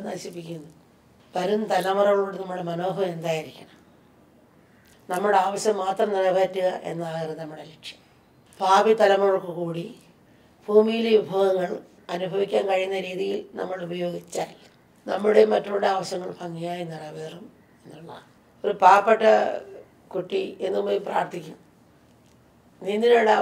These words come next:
പോ-, പ്രാർത്ഥിക്കാൻ പോകുന്നത്?" "യേശുവിനോട് എനിക്ക് നല്ലൊരു ഷൂസ് തരണമെന്ന്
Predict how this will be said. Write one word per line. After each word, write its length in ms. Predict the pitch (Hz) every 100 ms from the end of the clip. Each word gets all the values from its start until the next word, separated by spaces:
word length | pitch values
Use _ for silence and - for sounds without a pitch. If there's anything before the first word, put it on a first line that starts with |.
| 190
പോ-, 240 | 202 190 170
പ്രാർത്ഥിക്കാൻ 400 | 196 185 190 196 175
പോകുന്നത്?" 280 | 170 160 - - _ _ _ _ _ 208
"യേശുവിനോട് 540 | 214 214 240 240 233 240 - 440 - - _ _ _ -
എനിക്ക് 340 | 185 - - 190 - - - 175
നല്ലൊരു 300 | 180 190 175
ഷൂസ് 280 | 175 175 -
തരണമെന്ന് 460 | 208 180 202 185 190